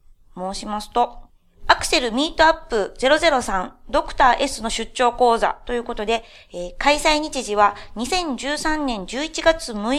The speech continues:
日の水曜日、夜七時から、だいたい二時間ちょっとをやります。場所は、東京の新宿エル十五という、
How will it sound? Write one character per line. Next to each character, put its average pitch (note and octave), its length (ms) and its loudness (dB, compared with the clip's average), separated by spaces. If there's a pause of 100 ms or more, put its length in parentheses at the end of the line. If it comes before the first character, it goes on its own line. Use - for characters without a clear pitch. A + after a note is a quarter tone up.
日 D4 140 0
の C#4 160 0
水 D4 300 -4
曜 D4 220 2
日、 G3+ 180 -10 (200)
夜 E4 280 2
七 - 200 -10
時 - 140 -4
か - 120 6
ら、 - 220 4 (320)
だ C#4 100 0
い D4 80 -2
た D4 120 0
い C4+ 80 -2
二 G#3+ 180 -4
時 F#4+ 160 -6
間 C4+ 300 0 (180)
ち - 80 -4
ょ C#4 40 0
っ C4+ 120 -4
と - 240 0 (380)
を B3 60 -2
や A3 80 -4
り G3 80 -8
ま F3+ 100 -6
す。 - 120 -12 (220)
場 C4 140 2
所 E4+ 160 0
は、 E4 300 4 (340)
東 E4+ 220 0
京 E4+ 200 0
の F4 140 -2
新 A#3 260 -6
宿 G#3 360 -8
エ F4 120 2
ル D#4+ 220 -2
十 D4+ 280 -4
五 C#4 180 0
と B3 120 -4
い F3+ 160 -6
う、 - 100 -8